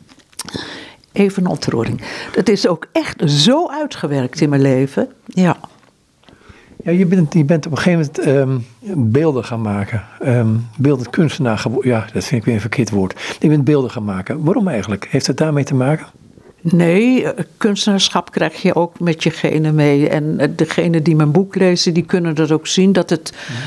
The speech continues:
Speaker 1: zowel in de kant van mijn vader zat als, eh, het prachtige zingen aan de kant van mijn moeder. En, ehm, dat zingen, daar heb ik dan niet iets mee gedaan. Er, ik heb wel op toonkunst gezongen en ik schijn een mooie stem te hebben. Maar,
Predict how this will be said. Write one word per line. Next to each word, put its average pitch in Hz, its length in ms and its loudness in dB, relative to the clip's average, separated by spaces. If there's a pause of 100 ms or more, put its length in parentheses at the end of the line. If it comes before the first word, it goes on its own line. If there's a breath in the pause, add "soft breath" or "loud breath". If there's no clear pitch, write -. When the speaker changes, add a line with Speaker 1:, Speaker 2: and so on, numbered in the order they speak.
Speaker 1:
zowel 165 460 2
in 165 140 0
de 156 80 0
kant 156 360 -4
van 147 240 -2
mijn 131 400 2
vader 208 520 -2
zat - 460 -4
als, - 540 0 (480)
eh, 151 320 2 (260)
het 160 240 -10
prachtige - 460 -4
zingen 175 320 2
aan 165 60 0
de 170 80 0
kant 156 260 -2
van 147 160 -2
mijn 151 140 2
moeder. 131 400 2 (600 loud breath)
En, 175 460 0
ehm, 151 360 2 (240)
dat 147 220 0
zingen, 170 320 4
daar 151 180 2
heb 165 180 2
ik 151 160 -4
dan 147 320 0
niet 190 360 2
iets - 380 0
mee 147 280 2
gedaan. 156 540 0
Er, 151 120 -2
ik 135 200 0
heb 147 120 0
wel 147 120 2
op 135 120 -2
toonkunst 160 500 0
gezongen 156 420 2
en 143 100 2
ik 135 100 -4
schijn 131 240 -2
een 131 80 0
mooie 135 240 2
stem 175 340 -2
te - 100 0
hebben. 165 300 2 (420 loud breath)
Maar, 170 560 2